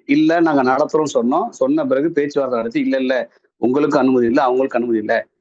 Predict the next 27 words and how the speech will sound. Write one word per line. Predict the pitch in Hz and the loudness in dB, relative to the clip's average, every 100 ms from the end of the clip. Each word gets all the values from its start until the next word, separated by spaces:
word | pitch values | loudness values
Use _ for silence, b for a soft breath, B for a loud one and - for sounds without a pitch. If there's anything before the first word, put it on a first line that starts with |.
| _ 135 | _ -6
நிச்சயமாக | - 196 170 151 139 196 | -2 0 0 0 -2 -2
நாங்க | 160 127 | -2 -2
வந்து | 123 143 | -2 -2
இந்து | 131 143 | -2 -2
முன்னணியோ | 139 123 113 123 175 - _ _ - | -2 -2 -2 -2 -4 -8 _ _ -4
பாஜகவையோ | 135 143 135 117 117 151 | -2 0 0 2 2 2
உள்ள | 131 143 | 2 0
அனுமதிக்க | 135 139 135 120 | 0 0 -2 -4
மாட்டோம், | 117 - 160 | -4 -2 -2
அவங்க | 139 - | -2 -2
போராட்டத்துக்கு | 131 139 123 123 113 | -2 -2 -4 -4 -2
அனுமதி | 139 135 | -2 -2
கிடையாது, | 117 117 117 180 | -2 -2 -2 -2
நீங்களும் | 147 156 160 127 | -2 -2 -2 -2
போராட்டம் | 131 139 131 147 123 113 _ _ 120 | -4 -4 -6 -6 -6 -8 _ _ -4
நடத்தாதீங்கன்னு" | 123 151 - 151 143 135 139 156 226 | -4 -2 -2 0 0 0 2 0 0
காவல்துறை | 220 135 160 165 165 151 139 _ | -2 -2 -2 -2 -2 -4 -4 _
கொடுத்த | 139 156 160 143 | -4 -4 -2 -4
உத்தரவாதத்தின் | 135 - 175 160 - 123 117 | -4 -2 -2 -2 -4 -6 -4
பேர்ல | 131 139 240 - _ _ | -2 -2 -4 -8 _ _
நாங்க | - 160 160 | -4 -2 0
எங்களுடைய | 143 131 120 110 - - | 0 0 0 -2 -8 -4
போராட்டத்தை | 151 127 139 123 | -2 -2 -2 -2
வாபஸ் | 127 - | -2 -6
வாங்கிக்கிறோம் | 101 104 - _ _ - | -10 -10 -18 _ _ -4
மூணாம் | 127 120 | -2 0
தேதி. | 104 | 0